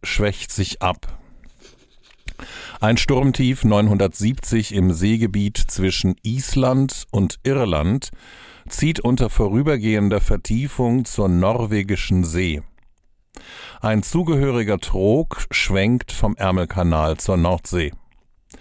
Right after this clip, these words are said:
Nun die Vorhersagen für morgen Montag.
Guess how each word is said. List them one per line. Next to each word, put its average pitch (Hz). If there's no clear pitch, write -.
Nun 135
die 160
Vorhersagen 101
für 101
morgen 95
Montag. 90